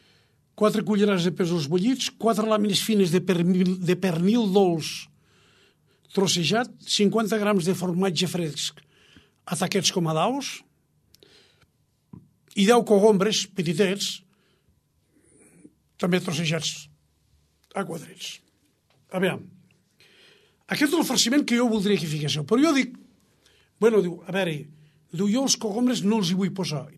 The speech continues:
però aquí jo hi posaré unes cuetes de gamba salada peladetes», pues, també t'anirà bé, perquè d'aquest farciment, d'aquest braç també se'n pot fer de peix, i pot fer altres coses,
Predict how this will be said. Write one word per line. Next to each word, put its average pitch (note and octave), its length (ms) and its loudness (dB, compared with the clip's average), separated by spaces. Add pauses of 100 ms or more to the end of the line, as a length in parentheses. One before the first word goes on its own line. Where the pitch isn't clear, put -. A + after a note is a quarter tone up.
(140)
però G3 200 4
aquí B3 200 2
jo C4 80 4
hi B3 120 4
posaré A3 500 -2 (540)
unes A#3 280 2
cuetes G#3+ 400 0
de F#3+ 80 -2
gamba F#3 240 -2
salada F3+ 400 -2
peladetes», E3+ 640 -6 (640)
pues, - 320 -8 (760)
també D#3+ 240 -6
t'anirà D#3+ 320 -6
bé, B2+ 120 -14 (320)
perquè E3+ 320 -4
d'aquest D#3+ 480 -12
farciment, F#3 440 -4
d'aquest E3 240 -10
braç F3 240 -8
també A3 160 -8
se'n G#3+ 160 -6
pot F#3 120 -8
fer D#3 120 -12
de D3 80 -10
peix, D3 360 -8
i D3 40 -16
pot C#3+ 160 -12
fer D3+ 120 -10
altres - 200 -16
coses, D#3+ 320 -12